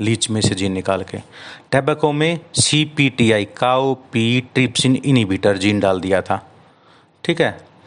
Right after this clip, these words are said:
ताकि पेस्ट वगैरह नुकसान ना पहुँचाएं। फ्लेवर सेवर variety of tomato में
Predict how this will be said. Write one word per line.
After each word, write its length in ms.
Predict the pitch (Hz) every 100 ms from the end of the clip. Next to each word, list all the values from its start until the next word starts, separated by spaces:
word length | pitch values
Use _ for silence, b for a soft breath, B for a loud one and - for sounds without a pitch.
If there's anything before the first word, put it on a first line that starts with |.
| -
ताकि 180 | - -
पेस्ट 280 | - 120 -
वगैरह 200 | 110 110
नुकसान 280 | 104 - 104
ना 100 | 98
पहुँचाएं। 360 | 107 - 98
फ्लेवर 380 | 98 - 117 135
सेवर 280 | 131 123 123
variety 360 | 123 123 127 110
of 120 | 123
tomato 300 | 123 117 120
में 340 | 127 151 160